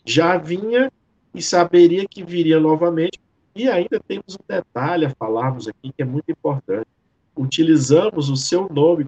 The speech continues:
como justificativa para muitas dessas questões que estão aqui e que serão trabalhadas, né? Ontem nós estávamos no grupo de estudo da obra O Céu e o Inferno.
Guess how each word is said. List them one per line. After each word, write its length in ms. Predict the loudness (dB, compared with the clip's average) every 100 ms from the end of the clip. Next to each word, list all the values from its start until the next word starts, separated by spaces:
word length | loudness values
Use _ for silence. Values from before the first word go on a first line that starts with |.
| -6
como 180 | -6
justificativa 840 | -6 -6 -8 -14 -8 -8 -8 -6 -6
para 160 | -4 -6 -6
muitas 220 | -8 -6
dessas 320 | -8 -8 -14
questões 420 | -8 -10 -8 -12
que 120 | -12 -14
estão 200 | -12 -12
aqui 280 | _ -8
e 40 | -8
que 100 | -10
serão 300 | -10 -8 -8
trabalhadas, 680 | -12 -12 -12 -10 -10 -12 -18 _ _ _ _ _ _
né? 140 | -14 -14 _ _ _ _ _ _ 0
Ontem 340 | 0 2 2
nós 200 | 4 2
estávamos 560 | 0 -2 -2 -2 -6 -8
no 140 | -6 -6
grupo 320 | -2 -4 _
de 100 | -6
estudo 340 | -6 -6 -8 -6 -6
da 60 |
obra 260 | -4 -4 -6
O 40 |
Céu 280 | -10 -4 -4
e 40 | -4
o 20 |
Inferno. 460 | -2 2 2 -2